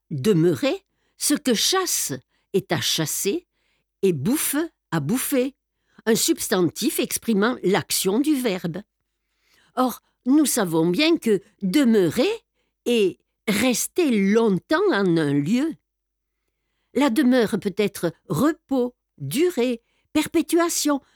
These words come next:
mais aussi refus de bouger, de changer. À certains moments, des menaces interviennent. Rester immobile et inactif peut présenter un réel danger.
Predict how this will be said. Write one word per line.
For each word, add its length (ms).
mais 220
aussi 420
refus 380
de 100
bouger, 540
de 100
changer. 600
À 100
certains 360
moments, 460
des 160
menaces 560
interviennent. 760
Rester 560
immobile 600
et 80
inactif 720
peut 120
présenter 580
un 80
réel 420
danger. 520